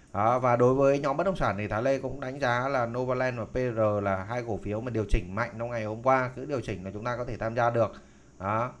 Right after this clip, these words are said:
thì trong cái chương trình mà khuyến nghị vào sáng sớm ngày mùng chín tháng sáu, ngày sáng hôm qua này. Còn gần như đến, à, và sau đó, như ở sau giờ mở cửa, Thái Lê cũng khuyến nghị anh chị mà nắm giữ, à,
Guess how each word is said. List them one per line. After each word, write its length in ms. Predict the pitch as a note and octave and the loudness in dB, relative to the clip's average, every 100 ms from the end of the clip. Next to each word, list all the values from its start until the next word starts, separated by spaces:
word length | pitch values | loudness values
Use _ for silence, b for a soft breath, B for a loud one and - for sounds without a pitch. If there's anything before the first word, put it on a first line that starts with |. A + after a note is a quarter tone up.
| - | -16
thì 140 | A2 G2+ | -12 -6
trong 180 | A2 A#2 | -4 -4
cái 140 | A#2 | -6
chương 140 | A#2+ A#2+ | -6 -6
trình 240 | A2+ G#2 | -6 -4
mà 120 | G2+ G2 | -6 -6
khuyến 180 | G#2+ A#2+ | -6 -6
nghị 160 | A#2 | -6
vào 340 | - G2 F#2 F#2 | -4 -4 -4 -6
sáng 240 | G2 G2 | -8 -10
sớm 340 | A2+ A2+ A2 B2+ | -4 -2 -2 -4
ngày 100 | A2+ | -8
mùng 160 | G#2 G2+ | -8 -10
chín 180 | G#2 A2 | -10 -10
tháng 100 | A#2+ | -8
sáu, 200 | G#2 G2+ | -6 -6
ngày 120 | A#2+ | -8
sáng 140 | G2 G2 | -8 -10
hôm 100 | A#2 | 0
qua 200 | A#2+ A2+ | 2 2
này. 120 | G2 B B B B B - | -2 B B B B B 0
Còn 200 | A2+ A2+ | 0 6
gần 200 | A#2+ A#2 | 4 4
như 100 | C3+ | 2
đến, 200 | B2 B2+ | 0 2
à, 440 | D3+ D3 C#3 C3+ B2 - - - - - - - - | 2 2 2 -2 -6 -16 -20 -20 -20 -20 -20 -20 -8
và 100 | A2+ | -2
sau 160 | A2 C3+ | 6 8
đó, 260 | C3 A#2 B2+ | 10 10 8
như 140 | D3+ | 4
ở 400 | C#3+ A2+ G#2 G2+ G2 | 6 8 6 2 -2
sau 240 | - C#3 | 0 2
giờ 140 | B2+ | 2
mở 140 | G#2+ G2+ - | 2 0 0
cửa, 200 | A2 F#2 | 0 2
Thái 120 | G2+ | 0
Lê 120 | B2 | -2
cũng 180 | A#2 A#2 | -4 -6
khuyến 160 | C3+ C3+ | -6 -6
nghị 160 | D3+ | -8
anh 100 | C3+ | -10
chị 160 | C3+ - | -8 -8
mà 200 | G2+ G2 G2 B B B B - - | -4 -4 -6 B B B B -20 -8
nắm 280 | A2+ A#2+ C#3+ | -4 -2 -2
giữ, 360 | D3 D3 D#3+ | -2 -2 -2
à, 300 | D3+ B2 A#2 | 0 4 4